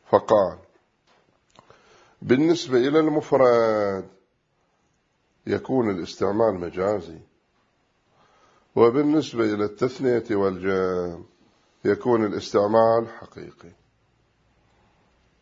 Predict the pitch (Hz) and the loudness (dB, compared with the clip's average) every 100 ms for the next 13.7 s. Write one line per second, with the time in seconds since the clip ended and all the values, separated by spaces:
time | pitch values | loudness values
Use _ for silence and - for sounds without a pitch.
0 | _ _ _ 104 98 107 117 107 85 - | _ _ _ -4 0 2 4 2 -2 -14
1 | _ _ _ _ _ _ _ _ _ _ | _ _ _ _ _ _ _ _ _ _
2 | _ _ _ _ _ _ _ _ _ _ | _ _ _ _ _ _ _ _ _ _
3 | 113 139 147 120 123 107 104 92 82 - | 4 4 4 -2 -4 0 0 0 -8 -16
4 | _ _ _ _ _ _ _ _ _ _ | _ _ _ _ _ _ _ _ _ _
5 | _ _ - 123 131 139 139 110 - - | _ _ 6 6 8 4 -2 -6 -8 -6
6 | 131 123 117 107 107 117 120 110 101 98 | -2 0 -2 -2 -2 -2 0 0 0 -6
7 | - _ _ _ _ _ _ _ _ _ | -18 _ _ _ _ _ _ _ _ _
8 | 120 107 117 117 117 117 104 - 110 - | -6 2 4 4 2 -2 -6 -4 -6 -2
9 | 120 110 107 101 90 - - - - 113 | 0 0 -2 -4 -6 -14 -20 -12 -2 -2
10 | 117 113 107 101 - - 95 95 101 98 | 0 -2 0 0 -4 -10 -8 -4 -2 0
11 | 104 95 90 - _ _ _ _ _ _ | 0 0 -4 -12 _ _ _ _ _ _
12 | 113 117 135 127 120 113 113 104 95 107 | 0 4 6 6 4 0 -2 -4 -4 -6
13 | - - 117 120 120 123 120 | -2 0 2 2 0 0 -6